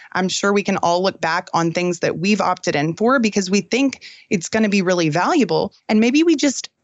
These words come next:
put it somewhere and save it for a rainy day. We don't open it right then. We're like, "I'll check back on that when I need it." And so if that person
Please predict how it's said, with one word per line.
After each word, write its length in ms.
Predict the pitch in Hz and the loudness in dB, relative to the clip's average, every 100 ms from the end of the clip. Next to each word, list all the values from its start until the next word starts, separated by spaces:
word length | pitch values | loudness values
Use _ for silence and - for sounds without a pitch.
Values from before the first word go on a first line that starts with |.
| - - | -14 -2
put 140 | 240 | -2
it 100 | 269 | 0
somewhere 540 | - 240 247 233 226 220 _ 214 | 2 4 4 4 2 -2 _ -2
and 160 | 214 | -2
save 260 | - 196 202 | -2 -4 -2
it 140 | 196 | -4
for 240 | - 185 165 | 0 2 2
a 60 | |
rainy 300 | 165 160 160 | 2 2 0
day. 300 | 156 196 - | 0 -2 -2
We 220 | 156 180 | -4 -4
don't 440 | 175 151 180 185 185 | -4 -2 0 0 -2
open 260 | 165 165 175 | -2 -2 -2
it 140 | 165 | -2
right 240 | 160 156 - | -2 -2 -2
then. 240 | 226 226 | 0 2
We're 100 | 190 | 2
like, 240 | 175 165 - | 0 -2 -2
"I'll 160 | 269 269 | -2 0
check 280 | - 226 - | -2 -4 -2
back 200 | 196 196 | -4 -2
on 120 | 190 | -2
that 180 | 185 175 | -2 -2
when 140 | 165 | -2
I 100 | 151 | -2
need 220 | 156 196 | -2 0
it." 200 | 220 220 - - - - | 0 -2 -8 -20 -20 -6
And 180 | 220 226 | 0 0
so 320 | - 226 220 - | 0 0 0 -2
if 200 | 180 175 | -4 -2
that 280 | 220 294 - | -4 -4 -6
person 540 | 294 339 170 156 | -4 -4 -4 -4